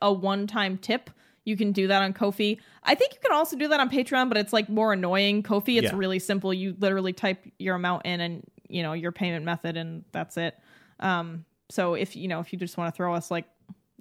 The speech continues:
Speaker 1: a dollar or five dollars or ten dollars one time, you can go on Ko-fi, K O dash F I dot com slash terrible book club, and do that. Um, but yeah, mostly, like Chris said, just sharing the show or, or telling someone about it is, is super helpful for us.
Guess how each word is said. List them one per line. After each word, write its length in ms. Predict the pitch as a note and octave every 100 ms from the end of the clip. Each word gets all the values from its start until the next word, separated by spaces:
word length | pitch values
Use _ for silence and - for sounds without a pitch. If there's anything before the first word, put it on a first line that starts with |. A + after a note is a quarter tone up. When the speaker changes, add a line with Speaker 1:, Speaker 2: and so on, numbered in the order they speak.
| - -
Speaker 1:
a 40 |
dollar 340 | F3+ E3 E3+ E3
or 80 |
five 280 | E3+ E3+ E3
dollars 260 | E3 D#3+ E3+
or 60 |
ten 180 | - E3
dollars 260 | E3 E3 E3
one 220 | E3 D#3+
time, 380 | - E3 D#3+ E3
you 80 | E3
can 80 |
go 120 | E3+ E3
on 180 | D#3+
Ko-fi, 600 | E3+ - G3+ G3+ G3+ G3+
K 280 | G#3 G#3+ G3
O 240 | - F#3 F#3+
dash 300 | F3+ E3+ -
F 160 | F3+ - -
I 200 | F3+ F3+
dot 220 | E3+ -
com 300 | F3+ F3 F#3
slash 180 | F3 F3
terrible 280 | F#3 F3 F3
book 140 | F#3
club, 180 | A#3 B3+ - - - _
and 180 | F#3 F3+
do 80 | G#3
that. 200 | B3+ C#4 - _ - _ _ _ _ -
Um, 240 | C4+ D#4+ D#4+
but 120 | F4+
yeah, 140 | G4
mostly, 340 | C4+ D#4+ - A#4+
like 160 | F#4 E4+
Chris 160 | E4
said, 340 | - D4 A3+ - F#2 -
just 200 | G#4+ -
sharing 400 | A#3+ A#3+ C#4 A#3+
the 60 |
show 340 | A#3+ A#3 A#3 A3+
or, 180 | G3+ F#3+
or 160 | - G3
telling 360 | - G#3 G#3
someone 240 | G3 F#3+ F3+
about 260 | F3+ F3+
it 120 | E3+ E3+
is, 160 | E3+
is 180 | - F3+
super 480 | - - - G3+ F#3+
helpful 540 | F3+ F3+ F#3 F3 F3 -
for 140 | -
us. 280 | F3+ F3